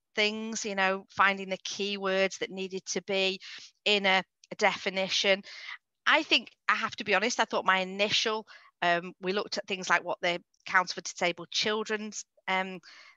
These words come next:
work is, what, how they define it. There's a lot of national definitions. Some are one sentence, some are very wordy. I think we've landed somewhere in the middle.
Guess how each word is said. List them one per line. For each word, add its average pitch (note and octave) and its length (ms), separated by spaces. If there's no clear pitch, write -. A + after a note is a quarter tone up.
work G3 480
is, G3 360
what, F#3 220
how F3+ 220
they G3 300
define F#3+ 420
it. F#3 80
There's F3+ 140
a F#3 40
lot - 180
of F3+ 100
national F#3+ 440
definitions. F#3+ 800
Some A3+ 240
are F#3+ 160
one F#3+ 260
sentence, F#3+ 640
some F#3 180
are F3+ 80
very F3+ 340
wordy. F3+ 640
I A3+ 60
think A#3 160
we've G#3 160
landed G3 320
somewhere F#3 320
in F3+ 100
the F3+ 80
middle. F#3+ 500